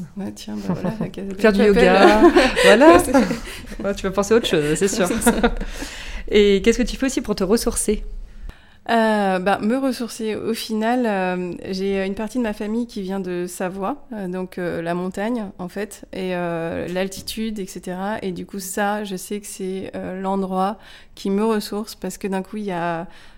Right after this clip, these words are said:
Speaker 1: euh, voilà, il y a plus rien, et on a un coin, euh, où on va énormément. Enfin, il y avait des chalets de famille en altitude, à deux mille mètres d'altitude, donc il y a vraiment plus rien. Et ça,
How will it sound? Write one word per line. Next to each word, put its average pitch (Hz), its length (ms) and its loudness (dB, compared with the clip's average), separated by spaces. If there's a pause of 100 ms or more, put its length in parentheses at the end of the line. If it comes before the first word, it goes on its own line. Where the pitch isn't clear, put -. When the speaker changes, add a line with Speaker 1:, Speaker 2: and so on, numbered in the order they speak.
(140)
Speaker 1:
euh, 165 480 -8 (500)
voilà, 185 240 -2
il 220 60 -2
y 190 40 -2
a 160 80 -2
plus 190 180 -10
rien, 196 340 -4
et 190 140 -6
on 175 100 -6
a 165 60 -4
un 165 480 -6
coin, 208 400 -4
euh, 180 260 -4
où 170 220 -8
on 175 80 -8
va 190 160 -4
énormément. 190 500 -4
Enfin, 175 460 -10 (400)
il 185 80 -8
y - 20 -4
avait 190 120 -4
des 185 100 -6
chalets 202 280 -4
de - 60 -18
famille 196 320 -4
en 185 100 -2
altitude, 185 460 -8
à 190 80 -4
deux 185 140 -2
mille 208 160 0
mètres 196 160 -2
d'altitude, 202 400 -6
donc 190 160 -8
il - 20 -10
y - 40 -8
a 175 60 -10
vraiment 175 280 -6
plus 226 260 -4
rien. 190 380 -4
Et 190 100 -6
ça, 196 360 -6